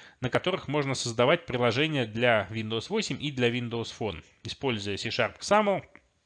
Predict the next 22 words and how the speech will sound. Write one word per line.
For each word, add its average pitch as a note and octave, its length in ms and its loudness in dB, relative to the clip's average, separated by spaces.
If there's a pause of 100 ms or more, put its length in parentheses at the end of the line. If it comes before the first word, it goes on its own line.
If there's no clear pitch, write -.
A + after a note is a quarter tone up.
(320)
H - 200 -4
T B2+ 80 0
M A#2 80 -2
L A2+ 80 0
JavaScript A2 540 -2 (340)
или C3 220 2
C - 120 -2
plus G#2+ 260 -6
plus A2+ 220 -6
DirectX. G2 640 -4 (460)
И C3 80 -2
также A3+ 260 8
для E3+ 140 -4
совместимости, D#3+ 680 -8
естественно, D3 640 -6 (840)
осталась D3+ 460 2
возможность C#3 480 -2
разрабатывать A#2 640 -2
и - 20 0
запускать G#2+ 540 -4
приложения A2 640 -4
на A2 320 -2